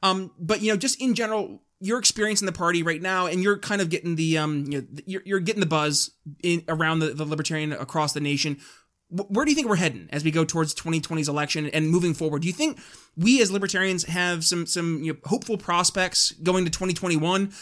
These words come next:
or are, are things looking a little bleak for liberty with, especially with the covid virus? And, you know, are, are, is, is the idea of liberty not really, you know,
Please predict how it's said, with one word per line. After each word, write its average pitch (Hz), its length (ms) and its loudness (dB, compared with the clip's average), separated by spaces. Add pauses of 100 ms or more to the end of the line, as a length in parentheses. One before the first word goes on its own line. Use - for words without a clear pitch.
(180)
or 190 460 6
are, 185 180 4
are 185 140 4
things 214 480 2
looking 190 400 0
a 165 60 2
little 180 220 0
bleak 170 340 -2
for 170 120 -4
liberty 151 380 0
with, 143 240 -2
especially 165 400 2
with 156 80 2
the 135 60 0
covid 175 280 4
virus? 160 420 6
And, 156 180 2 (260)
you 165 80 2
know, 170 160 4
are, 165 260 2
are, 165 280 4
is, 165 300 2 (300)
is 147 140 -2
the 151 100 4
idea 160 200 4
of 170 80 2
liberty 196 280 0
not 160 240 0
really, 170 440 0
you 147 100 -2
know, 147 220 0